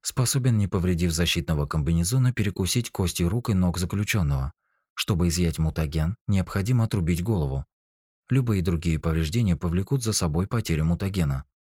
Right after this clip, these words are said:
"Ты предлагаешь мне убивать их мачете?" на всякий случай уточнил я. "Я что, похож на мясника?"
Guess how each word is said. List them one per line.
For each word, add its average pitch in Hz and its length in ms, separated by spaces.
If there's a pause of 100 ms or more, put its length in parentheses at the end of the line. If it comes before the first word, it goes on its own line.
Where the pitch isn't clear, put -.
(380)
"Ты 98 140
предлагаешь 76 600
мне 85 180
убивать 82 360
их 82 120
мачете?" 82 520 (680)
на 73 140
всякий 71 300
случай 82 320
уточнил 69 500
я. 69 300 (720)
"Я 82 160
что, 71 300 (120)
похож 87 300
на 98 60
мясника?" 95 540